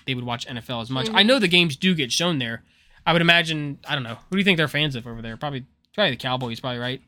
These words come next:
Speaker 1: Close to Texas? I don't
Speaker 2: Maybe.
Speaker 1: know. <laughs> Close to the Texas border. Um,
Speaker 2: Well, I think they've, it, they probably picked,
Speaker 1: Arizona?
Speaker 2: um, <laughs> maybe. Um,
Speaker 1: Just anyone.
Speaker 2: a-, any team maybe that had,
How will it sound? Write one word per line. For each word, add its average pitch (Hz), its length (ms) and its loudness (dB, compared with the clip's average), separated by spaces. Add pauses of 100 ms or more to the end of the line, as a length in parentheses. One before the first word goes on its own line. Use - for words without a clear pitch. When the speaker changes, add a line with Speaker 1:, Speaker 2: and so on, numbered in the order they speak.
(320)
Speaker 1:
Close 160 220 -4
to 139 60 -10
Texas? 156 380 -2
I 131 80 -6
don't 123 80 -6
Speaker 2:
Maybe. 120 320 -8 (560)
Speaker 1:
know. 240 80 4
<laughs> - 80 -4
Close 202 220 0
to 180 60 -4
the 160 80 -4
Texas 180 340 -2
border. 180 300 0 (520)
Um, 156 380 0 (1160)
Speaker 2:
Well, 277 160 2
I 262 120 4
think 269 220 -6
they've, 220 160 -4
it, 208 220 -10 (160)
they 214 120 -10
probably 202 320 -6
picked, - 140 -14
Speaker 1:
Arizona? 139 420 0 (160)
Speaker 2:
um, 180 400 -4 (300)
<laughs> - 320 -20
maybe. 180 460 -10 (180)
Um, 185 260 -12
Speaker 1:
Just 151 160 0
anyone. 127 340 -2 (120)
Speaker 2:
a-, - 60 -18
any 233 300 -10
team 208 280 -10
maybe 196 260 -10
that 185 160 -14
had, 175 260 -10